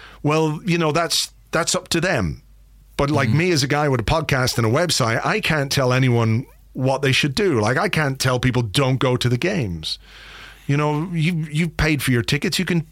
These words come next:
Speaker 1: you can do what you want. I think we'll see just naturally as this continues,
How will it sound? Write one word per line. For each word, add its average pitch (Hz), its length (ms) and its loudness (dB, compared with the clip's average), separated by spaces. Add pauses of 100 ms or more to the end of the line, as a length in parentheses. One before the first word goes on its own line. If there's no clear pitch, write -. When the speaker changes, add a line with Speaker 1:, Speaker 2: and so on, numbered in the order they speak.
(140)
Speaker 1:
you 170 140 -2
can 156 140 2
do 165 160 2
what 143 100 0
you 135 120 2
want. 165 300 0 (300)
I 185 120 0
think - 380 -4 (2250)
we'll 160 280 0
see 175 680 0 (720)
just - 260 -2
naturally 147 800 0 (520)
as 147 280 0
this 139 380 0 (100)
continues, 123 920 0